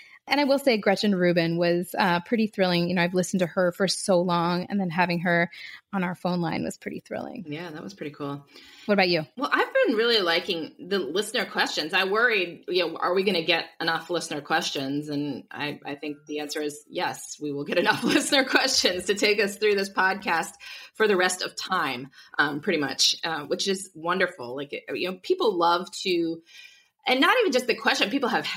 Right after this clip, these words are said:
Speaker 2: strategies they wanna share as well. And, and one of the great things about having this platform is you get to have this conversation with people and learn from each other and learn what works, learn what hasn't worked. And so I know that that's a service that, you know,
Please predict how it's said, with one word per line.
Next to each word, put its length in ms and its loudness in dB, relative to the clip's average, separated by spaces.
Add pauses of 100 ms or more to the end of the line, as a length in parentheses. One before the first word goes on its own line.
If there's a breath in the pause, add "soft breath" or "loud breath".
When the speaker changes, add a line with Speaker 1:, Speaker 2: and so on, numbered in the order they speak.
(160)
Speaker 2:
strategies 520 0
they 100 -4
wanna 160 -8
share 280 -2
as 140 -6
well. 300 0
And, 240 -6
and 320 -4
one 120 0
of 80 -4
the 80 0
great 280 -2
things 340 -6
about 560 0
having 340 -2
this 200 -6
platform 460 -4
is 120 -6
you 100 -2
get 140 -4
to 60 -12 (100)
have 80 -10
this 140 -14
conversation 640 -6
with 160 -20
people 420 -10
and 300 -10 (380 loud breath)
learn 280 4
from 160 -2
each 200 -2
other 320 -2
and 320 -8
learn 260 -4
what 160 -6
works, 320 2
learn 220 -4
what 120 -4
hasn't 440 0
worked. 340 -2 (320 loud breath)
And 80 -10
so 140 2
I 100 4
know 140 0
that 140 -4
that's 220 -2
a 140 -4
service 640 -2
that, 320 -4 (120)
you 160 -18
know, 60 -20